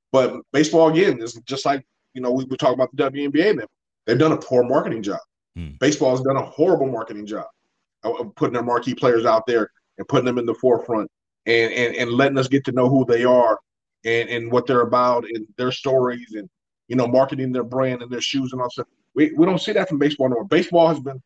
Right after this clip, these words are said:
Speaker 1: thinking they can live off their pastime and live off their history and that's gonna be enough. And they're showing it that that's why football and basketball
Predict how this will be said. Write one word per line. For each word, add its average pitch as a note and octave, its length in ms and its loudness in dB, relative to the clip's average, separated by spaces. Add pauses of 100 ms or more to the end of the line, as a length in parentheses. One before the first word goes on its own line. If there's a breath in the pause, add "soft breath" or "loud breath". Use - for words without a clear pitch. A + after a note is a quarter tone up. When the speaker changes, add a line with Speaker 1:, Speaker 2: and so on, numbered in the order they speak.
Speaker 1:
thinking D3 220 -6
they D3 80 -6
can - 160 -14
live D3 160 -2
off C#3+ 180 -4
their D3 140 -2
pastime C#3 640 -2 (340)
and G2+ 100 -2
live B2 140 2
off C#3 180 2
their D#3 120 4
history B2 480 0 (460)
and A#2+ 340 0
that's B2+ 180 2
gonna B2+ 200 -6
be B2 140 -2
enough. A#2+ 320 -2 (140)
And A2 180 -12
they're A2+ 80 -10
showing C#3+ 360 -2
it A#2 80 -4
that A#2 140 -4
that's B2 180 -6
why B2+ 220 2
football C3+ 500 4 (260)
and - 80 -8
basketball C#3+ 440 0